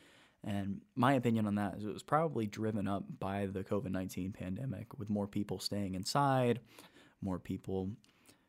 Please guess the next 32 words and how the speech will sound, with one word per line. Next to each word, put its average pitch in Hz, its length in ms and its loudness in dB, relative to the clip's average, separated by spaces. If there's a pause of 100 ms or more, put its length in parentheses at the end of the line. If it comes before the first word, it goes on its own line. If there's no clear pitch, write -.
(120)
you - 80 -6
know, 92 200 -6
spending 98 520 -2
money 95 300 0
on 87 140 -4
hobbies 98 540 -2
that 95 140 -2
allow 98 300 -2
them - 180 -4
to 98 60 -6
just - 280 -6 (360)
stay 98 260 2
in 92 100 0
their 82 100 -2
house 117 420 2
and 92 80 -2
not 95 200 0
go 87 180 0
out. 113 340 2 (280)
That 104 160 -2
probably 104 520 0
r-, 104 160 -4 (300)
caused 107 340 4
more 107 200 2
people 113 340 0
to 107 100 -2
buy 101 240 2
Klons, 135 520 0
and 101 260 0 (140)
like 107 200 -2
everything 104 380 0
else, 117 320 0